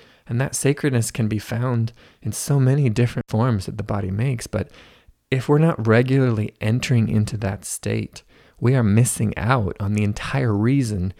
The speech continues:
why we have bodies in the first place, because that is the highest purpose of the body, is to be a part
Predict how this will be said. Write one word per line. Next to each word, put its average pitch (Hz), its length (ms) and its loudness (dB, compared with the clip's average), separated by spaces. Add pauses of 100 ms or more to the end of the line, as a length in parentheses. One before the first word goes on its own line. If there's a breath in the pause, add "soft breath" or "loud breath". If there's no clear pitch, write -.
(220 loud breath)
why 123 260 0
we 131 200 4
have 107 320 0
bodies 113 340 2
in 110 120 4
the 110 60 2
first - 400 0
place, - 280 -8
because 107 300 -8
that 120 180 -2
is 117 100 -2
the 120 100 -4
highest 127 540 -4
purpose - 520 0 (360 loud breath)
of 156 320 4
the 120 100 4
body, 107 460 0
is 95 140 -4
to 110 100 -2
be 113 160 0
a 113 40 4
part - 500 2